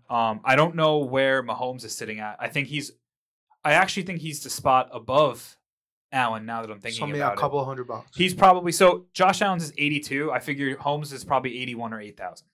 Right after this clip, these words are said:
Speaker 1: So, you know, depending on how you wanna go. My other stud here is actually gonna be Kyler Murray.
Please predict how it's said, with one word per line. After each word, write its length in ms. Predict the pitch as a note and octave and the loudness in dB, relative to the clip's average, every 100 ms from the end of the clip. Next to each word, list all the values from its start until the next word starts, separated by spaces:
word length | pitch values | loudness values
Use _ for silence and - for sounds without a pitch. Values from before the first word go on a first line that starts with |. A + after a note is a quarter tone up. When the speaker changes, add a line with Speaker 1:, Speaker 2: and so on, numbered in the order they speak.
| _ _ _ | _ _ _
Speaker 1:
So, 380 | - C3 A2+ - _ _ _ _ _ _ _ _ - | 4 6 4 -2 _ _ _ _ _ _ _ _ -10
you 120 | C3 | -8
know, 100 | F#2 - | -8 -8
depending 280 | A#2+ B2 | -6 -4
on 100 | A#2 | -4
how 80 | A#2 | -6
you 120 | G#2+ | -8
wanna 160 | G#2 G2+ | -12 -14
go. 220 | G2 F#2+ - _ _ _ _ _ | -12 -12 -14 _ _ _ _ _
My 160 | D3 C#3+ | 2 4
other 240 | C#3+ E3+ | 6 4
stud 260 | D3+ - C#3+ | 4 6 6
here 240 | C3 C3 C3 | 6 0 0
is 240 | B2 A#2+ | -2 2
actually 300 | D3 E3+ F#3+ | 4 4 0
gonna 140 | F3+ D3 | -2 -4
be 100 | C3 | -4
Kyler 340 | B2 B2 A#2+ | -2 -4 -4
Murray. 340 | G#2+ A2+ G2+ | -10 -12 -14